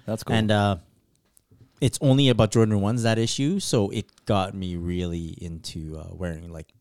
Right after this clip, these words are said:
Speaker 2: the, the O Gs.
Speaker 1: And I'm thinking, t-, like, to myself that since now you have that book, you're gonna be, like, thinking, "How can I incorporate the book into the shots? How can
Speaker 2: Already
Speaker 1: I bring"
Speaker 2: did it.
Speaker 1: Oh, there you go. <laughs> I'm just saying.
Speaker 2: Uh, you know, and, um,
Speaker 1: I'm two thousand late right now.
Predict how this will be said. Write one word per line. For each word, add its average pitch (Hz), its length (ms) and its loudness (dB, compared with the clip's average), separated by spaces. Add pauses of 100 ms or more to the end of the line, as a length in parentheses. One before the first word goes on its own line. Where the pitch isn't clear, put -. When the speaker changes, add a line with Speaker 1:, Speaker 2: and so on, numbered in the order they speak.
(120)
Speaker 2:
the, - 200 -14
the 107 100 -6
O 104 180 -2
Gs. - 380 -10
Speaker 1:
And 123 140 2
I'm 117 140 0
thinking, 135 320 -2
t-, - 180 -12
like, 110 220 0
to - 120 0
myself 107 440 0
that 101 240 -6
since 135 260 -8
now 120 280 0
you 135 200 4
have 117 140 4
that 101 180 -2
book, 117 320 2
you're 110 100 -4
gonna 107 140 -2
be, 104 80 2
like, 101 220 0
thinking, 98 340 -4 (300)
"How - 120 -10
can 104 140 -8
I 95 80 -6
incorporate 95 500 -6
the - 60 -12
book 104 340 -2
into 98 220 -8
the 92 80 -4
shots? 104 460 -2
How 107 100 -4
can 127 80 4
Speaker 2:
Already 107 180 4
Speaker 1:
I 107 40 4
bring" 110 100 2
Speaker 2:
did 95 160 0
it. 85 120 -6 (100)
Speaker 1:
Oh, 113 160 2
there - 140 -12
you - 60 -18
go. - 120 -14 (200)
<laughs> 494 120 -6 (1400)
I'm 240 80 2
just 240 140 -6
saying. 127 380 2
Speaker 2:
Uh, 147 320 0
you 131 180 4
know, 92 200 0 (340)
and, 131 240 2
um, 120 280 4
Speaker 1:
I'm 117 80 2
two 143 120 2
thousand 139 380 2
late 110 180 2
right 95 220 -6
now. 101 300 -2